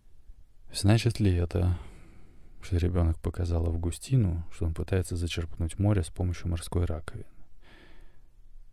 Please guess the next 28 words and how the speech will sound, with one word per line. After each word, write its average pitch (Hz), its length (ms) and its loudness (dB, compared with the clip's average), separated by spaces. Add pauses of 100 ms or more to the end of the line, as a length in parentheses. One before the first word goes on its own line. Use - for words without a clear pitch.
(160)
А - 100 0
на 80 80 2
самом 98 260 6
деле 95 180 4
просветление — 85 680 2
это - 140 -6
когда 85 260 -2
капля 82 320 2
понимает, 87 460 2
что - 240 -4
она 85 140 0
есть 85 280 -2
океан. 85 460 -6 (3000)
И - 80 4
что 95 180 4
как 87 160 2
бы 85 100 2
не 85 140 6
тем 85 220 -2
путем 90 300 0
он 82 100 2
пытается 85 480 -2
познать, 117 520 2
и 90 40 -4
тогда 92 280 -4
это, 87 200 -2
следовательно, 87 480 0
невозможно. 87 760 2